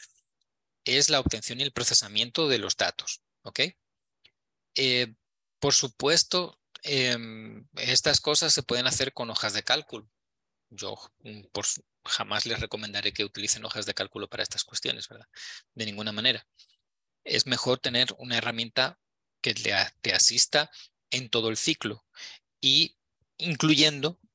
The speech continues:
esta primera etapa, que es la preparación de los datos de entrada, ¿ok? Vamos a necesitar establecer qué dimensiones, es decir,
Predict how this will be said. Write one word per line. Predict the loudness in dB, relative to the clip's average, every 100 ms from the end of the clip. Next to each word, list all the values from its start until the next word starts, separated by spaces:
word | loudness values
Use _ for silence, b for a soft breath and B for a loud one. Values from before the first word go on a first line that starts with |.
| _ _ 2
esta | 2 2 0
primera | -2 0 0
etapa, | 0 0 0 -8 -8 B B _ -6
que | -2
es | 0
la | 0 0
preparación | -2 -2 -2 0 -2
de | -4
los | -6 -2
datos | 0 2 0
de | 2 2 2 _ _
entrada, | -6 -4 2 4 4 2 -6
¿ok? | -10 -4 -4 -6 _ _ _ _ _ _ _ _ -20 _ -20 -10
Vamos | -2 2 2
a | 2
necesitar | 2 2 0 0 0 -2 B B B B
establecer | 0 0 0 -2 0 2 0 -2 B B B _ _ _
qué | -2
dimensiones, | 0 0 4 4 4 2 0 0 0
es | 2
decir, | 2 4 2